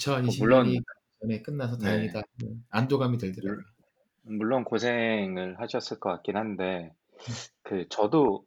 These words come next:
Speaker 1: 그 디씨에 다녀왔거든요, 지난 주말에. 저희 딸-,
Speaker 2: 그죠? 음.
Speaker 1: 딸내미 생일이라 가지고 짜장면 먹고 싶다 그래 가지고 제가 이제 다녀왔다고
Speaker 2: <laughs>
Speaker 1: 페이스북에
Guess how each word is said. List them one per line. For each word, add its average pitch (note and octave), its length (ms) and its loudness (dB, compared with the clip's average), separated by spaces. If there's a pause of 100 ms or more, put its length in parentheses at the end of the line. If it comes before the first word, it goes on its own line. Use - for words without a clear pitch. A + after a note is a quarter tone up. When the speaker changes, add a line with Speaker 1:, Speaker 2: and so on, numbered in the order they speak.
(100)
Speaker 1:
그 F2+ 180 -6
디씨에 - 400 2
다녀왔거든요, F2 760 -6
지난 E2+ 240 -10
주말에. E2+ 480 -10 (140)
저희 E2 300 -10
딸-, G2+ 180 -6
Speaker 2:
그죠? C3 340 -2
음. G2+ 200 -4
Speaker 1:
딸내미 G2 140 -8
생일이라 B2+ 500 -2
가지고 E2+ 500 -8 (420)
짜장면 C3+ 440 0
먹고 G#2 180 -4
싶다 - 240 -6
그래 E2+ 140 -4
가지고 E2 260 -8
제가 E2 300 -10
이제 - 160 -18
다녀왔다고 F#2 600 0
Speaker 2:
<laughs> - 100 -16
Speaker 1:
페이스북에 G2 400 -8